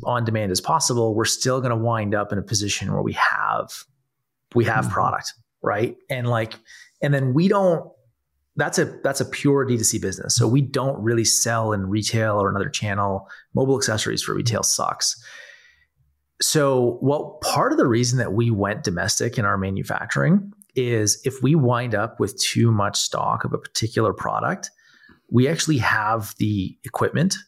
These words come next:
Speaker 1: and the ability to take it and regrind it
Speaker 2: Mm.
Speaker 1: into new raw material and reuse the material.
Speaker 2: To
Speaker 1: So we can
Speaker 2: recycle
Speaker 1: actually,
Speaker 2: it.
Speaker 1: like,
Speaker 2: That's awesome.
Speaker 1: recycle and upcycle our own shit.
Speaker 2: Yeah. That's awesome.
Speaker 1: Right? Not all the time. Like, there are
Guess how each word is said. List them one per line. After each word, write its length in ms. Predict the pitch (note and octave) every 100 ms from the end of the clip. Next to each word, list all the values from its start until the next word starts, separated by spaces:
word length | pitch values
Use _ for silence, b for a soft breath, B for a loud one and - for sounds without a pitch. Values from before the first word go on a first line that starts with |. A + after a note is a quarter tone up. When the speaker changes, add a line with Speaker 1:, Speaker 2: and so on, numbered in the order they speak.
| -
Speaker 1:
and 160 | A#2 A2+
the 60 |
ability 520 | G2+ F#2+ F#2 G#2+ D3
to 180 | D#3+ G2+
take 300 | - G#2 G2+
it 200 | G3 - _ _ _ -
and 160 | A#2+ A2
regrind 720 | G#2+ A#2+ A2+ G2+ G2 G#2 F#2+
it 180 | - - _ _ _ C#3
Speaker 2:
Mm. 140 | C3
Speaker 1:
into 220 | A#2+ A2
new 280 | A2 A2 B2
raw 220 | A#2+ A#2
material 720 | A2 - A#2+ A2+ F#2+ D2+ - -
and 240 | A#2 G#2+ G#2
reuse 440 | A#2 A2 A2 G#2
the 60 | F#2+
material. 600 | F#2 - A1+ A1 - - B B B -
Speaker 2:
To 160 | D3+
Speaker 1:
So 140 | C3 C#3
we 120 | C#3
can 100 | C#3
Speaker 2:
recycle 40 |
Speaker 1:
actually, 280 | E3 C3+ B2+
Speaker 2:
it. 40 | C#3
Speaker 1:
like, 160 | B2
Speaker 2:
That's 280 | C3 C3+ B2
awesome. 420 | B2 A#2+ - A2 -
Speaker 1:
recycle 500 | D3 C#3+ C#3 C#3+ C3+
and 100 | A2+
upcycle 500 | A#2 - A2+ G2 G#2+
our 120 | G2
own 180 | A2+ A2+
shit. 320 | G2 - A2 -
Speaker 2:
Yeah. 400 | A#2 A2+ A#2 G#2+ - _ _ _ _ _ _ _ _ -
That's 240 | F3 -
awesome. 300 | - - B2+
Speaker 1:
Right? 300 | B2 C#3 - B B -
Not 240 | F#3 A#3
all 160 | F#3 A3+
the 80 |
time. 380 | A3 G3 G#3+ B3
Like, 180 | E3 -
there 180 | C#3+ C3+
are 760 | C#3 D3+ D#3 D3+ D3 C#3 -